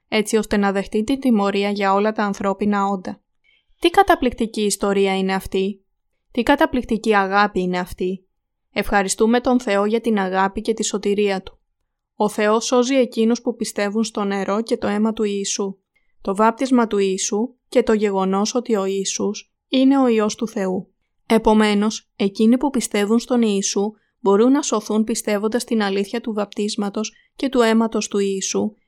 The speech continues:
και να έχουν αιώνια ζωή ως δίκαιοι. Πρέπει όλοι να πιστέψουμε. Ποιος μας έσωσε; Ήταν ο Θεός ή κάποιο από τα δημιουργήματά Του που μας έσωσε; Εκείνος που μας έσωσε ήταν ο Ιησούς που είναι ο Θεός.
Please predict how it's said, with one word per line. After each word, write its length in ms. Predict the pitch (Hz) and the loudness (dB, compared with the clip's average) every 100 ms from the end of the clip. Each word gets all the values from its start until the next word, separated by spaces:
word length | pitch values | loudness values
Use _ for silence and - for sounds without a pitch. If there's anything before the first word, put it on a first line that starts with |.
| _ | _
και 140 | - | 0
να 140 | 233 226 | 2 4
έχουν 360 | 226 233 262 | 2 0 0
αιώνια 460 | 247 214 214 220 220 | 2 2 2 2 0
ζωή 380 | 202 196 202 - | -2 -2 -2 -2
ως 200 | 226 226 | -2 -2
δίκαιοι. 540 | - 214 196 208 214 _ _ _ _ | 0 -2 -2 -8 -10 _ _ _ _
Πρέπει 340 | 269 277 277 | 0 2 4
όλοι 240 | 220 233 240 | 2 4 2
να 120 | 226 | 0
πιστέψουμε. 760 | 220 - 214 202 - 202 202 _ _ _ _ | -2 -4 -4 -2 -4 -6 -6 _ _ _ _
Ποιος 240 | - 302 | 0 2
μας 260 | 302 285 - | 4 2 0
έσωσε; 640 | 214 202 202 - 208 262 _ _ | -2 -2 -4 -4 -4 -6 _ _
Ήταν 380 | - 214 226 247 | -2 2 4 4
ο 80 | 247 | 4
Θεός 560 | 214 196 196 196 - - | 0 0 0 0 -6 -4
ή 120 | 254 | -2
κάποιο 380 | 320 320 320 233 | 2 2 2 0
από 160 | 220 | 0
τα 140 | 196 196 | -2 0
δημιουργήματά 960 | 202 202 202 190 202 196 190 196 196 190 | 2 2 0 0 0 0 0 0 0 0
Του 100 | 190 | -6
που 100 | 208 | -2
μας 220 | 196 - | -2 0
έσωσε; 600 | 196 196 - 190 196 196 _ _ _ _ _ _ | -2 -2 -2 -4 -6 -8 _ _ _ _ _ _
Εκείνος 500 | 240 226 220 220 - | -2 2 4 4 2
που 100 | 294 | 2
μας 260 | 247 226 220 | 2 2 0
έσωσε 580 | 202 196 294 - 202 - | -2 -2 -4 -4 -4 -2
ήταν 340 | 220 220 262 | -2 0 2
ο 100 | 247 | 2
Ιησούς 580 | 208 202 - 214 214 - | 0 -2 -2 -2 -2 -4
που 100 | 233 | 0
είναι 260 | 233 240 262 | 2 4 4
ο 80 | 254 | 2
Θεός. 600 | 240 214 202 185 - | 0 0 0 -2 -10